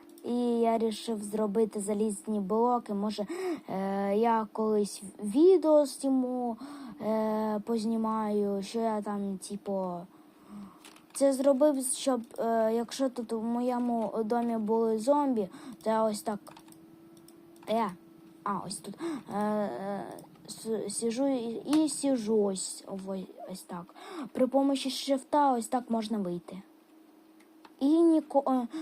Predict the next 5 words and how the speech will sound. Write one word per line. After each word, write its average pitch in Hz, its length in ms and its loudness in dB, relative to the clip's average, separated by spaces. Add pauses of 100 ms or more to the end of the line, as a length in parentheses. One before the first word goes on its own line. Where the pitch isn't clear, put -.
(140)
ніякого 262 960 2
урону. 214 520 0 (2250)
Це 254 140 0
ось 240 120 -2
така 247 400 -4